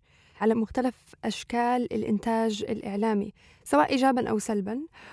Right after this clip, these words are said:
وخلينا ن-، مثلًا نحكي عن الصوت، الصورة، الكتابة، لأنه كتير زي ما حكيت ببداية الحلقة عم نشوف أشياء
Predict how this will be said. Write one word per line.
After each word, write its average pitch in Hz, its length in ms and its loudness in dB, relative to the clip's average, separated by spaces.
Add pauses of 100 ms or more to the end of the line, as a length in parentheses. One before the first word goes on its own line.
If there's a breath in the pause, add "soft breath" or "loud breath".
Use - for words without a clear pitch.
(160 loud breath)
وخلينا 269 640 4
ن-، 240 140 0
مثلًا 240 260 2
نحكي 226 580 2
عن 196 80 -2
الصوت، 262 560 2
الصورة، 247 480 -2
الكتابة، 233 460 2
لأنه 214 220 4
كتير 247 240 0
زي 233 140 4
ما 226 80 2
حكيت 233 260 -2
ببداية 208 400 2
الحلقة 233 440 0 (360 soft breath)
عم 208 140 4
نشوف 262 280 0
أشياء 240 340 0